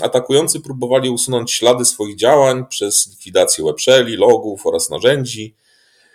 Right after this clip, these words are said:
Jednak nie wyczyścili wszystkich śladów, jakie zostawili po sobie w atakowanych systemach. Na przykład zostały, mm,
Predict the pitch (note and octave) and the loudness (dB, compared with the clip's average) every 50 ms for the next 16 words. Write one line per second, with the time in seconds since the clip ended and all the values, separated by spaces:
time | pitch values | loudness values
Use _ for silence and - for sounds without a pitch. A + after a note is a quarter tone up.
0 | _ _ _ _ _ - A#1+ C#2+ D#2 E2 F#2+ A#2+ B2+ C#3+ D3 C3 C#3 F3 F#3 F#3 | _ _ _ _ _ -20 -20 -16 -6 0 2 2 4 2 2 0 2 0 0 2
1 | G3+ - - - - - - - - - G3 - - C#3 A#2 - - A#2+ G2 F2 | 0 -2 -2 -2 -2 -4 -4 -4 -2 0 0 0 0 -2 -2 0 2 2 2 2
2 | F#2 E2+ F2+ E2 - D#2 D#2+ E2+ - - E2 E2 E2 E2 D#2 - D2+ - - E2 | 0 -2 -6 -6 -6 -8 -8 -6 -4 -2 -4 -4 -6 -12 -16 -10 -6 -6 -4 -4
3 | D2 D2+ D2+ D2 - - - - E2 E2 D#2 D#2 D2+ - - - - - - D2 | -6 -6 -8 -8 -10 -12 -12 -12 -10 -10 -10 -6 -4 -2 -2 -2 -2 -2 -4 -4
4 | C#2 D#2 F#2 B2+ D3+ - - - _ _ _ B1+ D#2+ F2+ F#2 F#2 G2+ G2 - - | -4 -2 -2 -2 -4 -4 -10 -20 _ _ _ -20 -18 -12 -8 -6 -6 -6 -6 -8
5 | F2 - - G2 G2+ G2 - - - G2 - - - G2+ G2 F#2+ F#2 F2+ F2+ F2+ | -8 -2 2 2 2 2 0 -6 -6 -4 -4 -2 0 2 2 2 4 4 2 2
6 | E2+ E2+ E2+ F2 - - - E2+ | 2 0 -2 -6 -14 -20 -16 -12